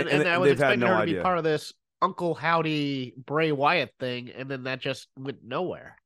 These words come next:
Speaker 1: The, the, dude, this has been the most half-assed attempt at Bray Wyatt to date. Th-, this particular pass at Bray Wyatt is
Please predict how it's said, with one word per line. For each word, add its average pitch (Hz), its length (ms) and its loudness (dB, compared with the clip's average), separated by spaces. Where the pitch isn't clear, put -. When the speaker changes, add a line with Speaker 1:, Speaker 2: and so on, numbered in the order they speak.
Speaker 1:
The, 135 200 0
the, 147 220 -8
dude, 147 360 2
this 160 520 2
has 165 200 2
been 135 320 2
the 117 180 0
most 113 580 -2
half-assed 127 1000 -2
attempt 113 480 -8
at 107 180 -6
Bray 98 220 -6
Wyatt 95 480 -6
to 120 140 -10
date. 85 440 -16
Th-, 190 200 4
this 190 320 2
particular 190 580 0
pass 147 440 0
at 131 180 -2
Bray 123 180 -2
Wyatt 110 500 -2
is 139 240 -4